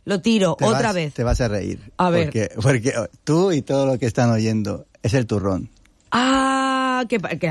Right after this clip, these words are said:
Speaker 1: parece que es como algo, en teoría, como aquí hay mucho turrón, muy sencillo.
Speaker 2: Al turrón aquí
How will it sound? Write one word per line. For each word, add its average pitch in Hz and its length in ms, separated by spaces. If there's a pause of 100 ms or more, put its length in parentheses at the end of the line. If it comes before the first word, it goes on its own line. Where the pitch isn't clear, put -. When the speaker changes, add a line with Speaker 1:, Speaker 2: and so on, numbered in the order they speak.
Speaker 1:
parece 151 360
que 233 80
es - 160 (320)
como 202 240
algo, 196 320
en 196 160
teoría, 196 420 (200)
como 202 180
aquí 185 140
hay 185 80
mucho 202 220
turrón, 220 280
muy 330 120
sencillo. 170 520
Speaker 2:
Al 107 120
turrón 107 440
aquí 117 1000